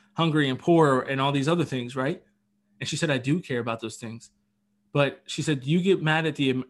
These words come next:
uh, the American Cancer Society for not fighting against heart disease?" And the woman was just kinda dumbfounded who asked the question. And she's like, "What do you mean?"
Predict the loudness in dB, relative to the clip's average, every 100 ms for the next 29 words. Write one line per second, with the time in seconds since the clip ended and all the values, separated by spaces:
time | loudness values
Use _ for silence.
0 | -8 -6 -6 -8 -14 _ -6 -2 0 -2
1 | -4 -6 -6 -6 -6 -4 -2 -2 -6 -6
2 | -4 -2 -2 -4 -6 -4 -4 -4 -6 -6
3 | -10 _ _ _ _ _ _ _ _ _
4 | _ _ _ -6 -2 -2 -2 -4 -4 -2
5 | -2 -2 -2 -4 -4 -4 -4 -6 -6 -8
6 | -6 -8 -12 -18 _ -14 -8 -6 -2 -2
7 | -2 -2 -4